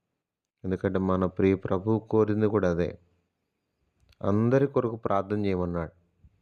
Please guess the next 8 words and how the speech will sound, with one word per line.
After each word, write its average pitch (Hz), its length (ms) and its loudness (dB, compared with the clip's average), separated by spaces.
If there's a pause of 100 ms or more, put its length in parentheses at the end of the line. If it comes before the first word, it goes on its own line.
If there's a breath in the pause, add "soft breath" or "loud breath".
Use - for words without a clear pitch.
(720)
అందరి 110 440 2
క్షేమం 107 520 0
కొరకై, 92 420 -4 (760)
ముఖ్యంగా 98 720 -2 (1160)
రక్షణ 143 420 0
పొందు 110 280 0
నిమిత్తమై, 92 580 0 (1120)
అనేకులు 107 920 0